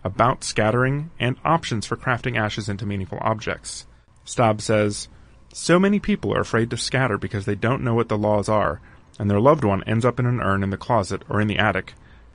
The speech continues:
People aren't sure how to do it, and it interferes with the healing process." Other companies are getting creative, too, and will transform cremains into coffee cups, for instance.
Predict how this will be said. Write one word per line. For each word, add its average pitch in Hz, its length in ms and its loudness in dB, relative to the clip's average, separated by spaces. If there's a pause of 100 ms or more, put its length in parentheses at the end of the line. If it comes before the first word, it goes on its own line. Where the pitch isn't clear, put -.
(180)
People 147 240 2
aren't 151 160 2
sure 156 160 2
how 147 120 0
to 139 80 4
do 147 180 0
it, - 200 -2
and 101 120 0
it 101 100 -2
interferes 131 540 0
with 123 100 -6
the 107 60 -6
healing 104 320 -6
process." - 580 -8 (880)
Other 165 220 6
companies 104 400 -2
are 107 40 0
getting 98 240 0
creative, 101 380 -2
too, 95 320 -2 (420)
and 104 100 0
will 101 80 2
transform 131 520 0
cremains 98 380 -2
into 92 160 -4
coffee 123 300 0
cups, - 300 -6
for - 160 -6
instance. - 560 -10